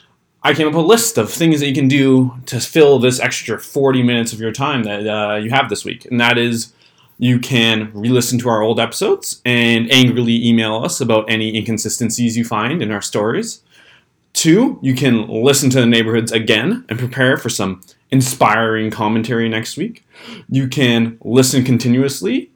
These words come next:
to the new Dumbo trailer to try to pick out where the real Arcade Fire song actually is beneath all that overlaid stuff in the trailer.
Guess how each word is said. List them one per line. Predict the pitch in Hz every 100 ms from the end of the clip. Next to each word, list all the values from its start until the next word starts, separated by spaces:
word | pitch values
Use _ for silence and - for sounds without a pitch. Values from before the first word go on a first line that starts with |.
| -
to | 139
the | 123
new | 120 120
Dumbo | 117 104 113 123 131
trailer | 139 131 165 233
to | 226
try | 120 131
to | 107 -
pick | 135 127
out | 113 151 - - _
where | 113 123
the | 123 110
real | 117 120 117 120
Arcade | 117 110 113 101
Fire | 110 107
song | 107 104 101
actually | 104 107 110 117 107
is | 123 180
beneath | - 110 110 110
all | 107 110
that | 107 -
overlaid | 120 113 110 107 107 107
stuff | - 107 107 113
in |
the | 104
trailer. | 98 110 117 185 262